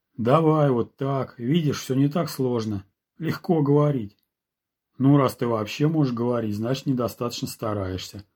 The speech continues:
А еще три отжимания. Ты у меня в турнирных латах на коня запрыгивать будешь.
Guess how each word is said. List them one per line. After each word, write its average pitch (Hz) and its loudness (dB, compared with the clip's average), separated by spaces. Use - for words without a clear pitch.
А 123 -8
еще 131 2
три 147 0
отжимания. 104 -2
Ты 143 2
у 147 6
меня 151 2
в 147 -8
турнирных 151 2
латах 123 -2
на 110 -4
коня 117 -4
запрыгивать 98 -2
будешь. 95 -8